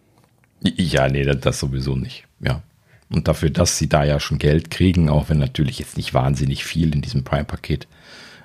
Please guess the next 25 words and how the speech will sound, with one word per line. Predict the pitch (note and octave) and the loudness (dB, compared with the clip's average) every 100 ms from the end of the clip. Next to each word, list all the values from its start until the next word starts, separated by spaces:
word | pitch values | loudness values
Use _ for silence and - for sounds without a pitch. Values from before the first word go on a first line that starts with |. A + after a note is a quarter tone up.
| _ | _
aber | - C2+ B1 B1+ _ _ _ - | -14 -10 -10 -12 _ _ _ -20
ja, | - _ _ _ - | -20 _ _ _ -8
die, | - | -6
die | - | -4
Softwarequalität | - - - C3 - B2+ - - | -4 -4 -2 -4 -2 -4 -6 -10
bei | - | -10
denen, | B2+ - D#2+ | -10 -10 -12
die | D#2+ | -16
ist | - - | -14 -14
echt. | - - - _ | -14 -18 -20 _
Aber | - D#2 | 0 2
das, | D#2+ E2 D#2+ - - | 4 2 0 -10 -8
das | - | 0
scheint | G2+ G#2 | 2 4
irgendwie | E2 D#2 | 4 2
so | C#2+ | 2
ein | B1+ | 0
allgemeines | C#2+ C#2+ C2+ C2+ - | 0 2 0 0 -2
Amazon-Problem | C#2 C#2 C2 B1+ - C2+ - | 0 2 0 -2 -4 -2 -4
zu | - | -4
sein, | B2 C2 | -2 0
habe | C3+ B2 | -2 -4
ich | |
den | - A#2+ | -2 0
Eindruck. | B2+ B2+ C#3 C3 | 2 0 -2 -6